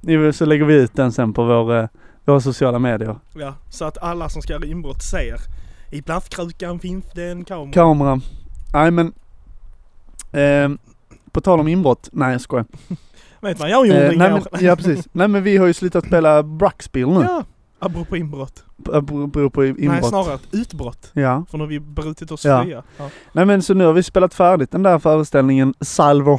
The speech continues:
Speaker 1: Hall.
Speaker 2: Mm.
Speaker 1: Ehm,
Speaker 2: A K A Silver Hill.
Speaker 1: Ja,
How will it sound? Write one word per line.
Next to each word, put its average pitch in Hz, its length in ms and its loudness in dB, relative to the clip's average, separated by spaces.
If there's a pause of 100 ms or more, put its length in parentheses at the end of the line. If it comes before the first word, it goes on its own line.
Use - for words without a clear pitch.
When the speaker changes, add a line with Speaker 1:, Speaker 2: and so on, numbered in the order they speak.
Speaker 1:
Hall. 113 320 -2 (240)
Speaker 2:
Mm. 139 240 -12
Speaker 1:
Ehm, 135 560 0 (140)
Speaker 2:
A 160 200 -4
K 165 60 -6 (100)
A 135 60 -8
Silver 143 280 -14
Hill. 139 160 -14 (220)
Speaker 1:
Ja, 151 320 2